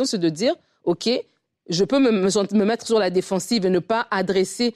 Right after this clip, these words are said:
certaines choses, ou je peux être mature et de dire, ce qui m'a été reproché, est-ce que c'est vraiment vrai ?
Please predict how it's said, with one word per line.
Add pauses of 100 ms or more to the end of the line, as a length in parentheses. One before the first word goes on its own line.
(140)
certaines
choses,
ou
je
peux
être
mature
et
de
dire, (240)
ce
qui
m'a
été
reproché,
est-ce
que
c'est
vraiment (200)
vrai ?